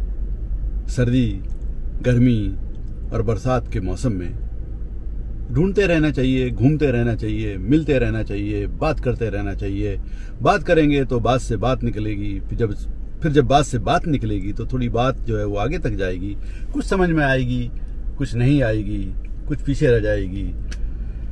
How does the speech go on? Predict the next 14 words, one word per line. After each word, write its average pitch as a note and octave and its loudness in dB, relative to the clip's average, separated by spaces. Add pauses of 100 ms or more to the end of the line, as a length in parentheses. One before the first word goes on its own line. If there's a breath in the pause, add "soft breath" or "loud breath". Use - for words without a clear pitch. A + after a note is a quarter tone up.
(320 loud breath)
फिर, A#3 8 (460)
फिर D3 6
एक C3+ 4
नया C#3 6
दिन C3 6
होगा, A#2 2 (220)
एक G#2+ -4
नया A#2+ 2
सफ़र A2+ 0
होगा, G2+ -2 (400)
एक G#2 -4
नई G#2+ 0
तलाश A2 0
होगी, G2+ -2